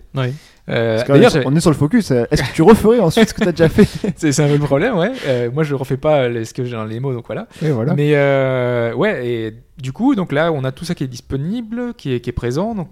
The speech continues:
Speaker 2: qui nous permet de, de, de faire vraiment le début du jeu, qui est très plaisant. Et oui, c'est ça que je voulais dire, c'est que j'étais pas forcément, euh,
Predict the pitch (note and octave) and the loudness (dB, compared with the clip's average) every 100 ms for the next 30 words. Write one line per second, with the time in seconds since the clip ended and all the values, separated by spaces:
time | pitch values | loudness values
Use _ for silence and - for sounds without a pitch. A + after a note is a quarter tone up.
0 | - C3 B2+ C3+ C3 A#2+ A#2 A2+ A2 G#2+ | -12 -8 -4 -4 -4 -4 -2 -2 -2 -4
1 | G#2+ G#2+ G#2 G2+ C#3 B2+ A#2+ C3+ B2+ A#2+ | -6 -8 -10 -8 -6 -4 -4 -4 -6 -4
2 | A#2+ D#3 A3+ - A#2+ - - D3+ E3+ - | -4 -4 -4 -6 -8 -8 -6 -4 -4 -4
3 | - - C#3 D#3 E3+ C3 - - C4 F3 | -14 -10 -4 -2 -2 -8 -10 -4 -4 -2
4 | D3 B3+ F#3+ D#3 C#3 - - _ _ - | -2 -4 -4 -2 -4 -6 -20 _ _ -10
5 | C3+ E3 F#3+ F#3 C4 - - - G#3 A3 | -2 0 0 0 -2 -2 -8 -8 -4 -2
6 | A#3+ A3 D3 | 0 2 0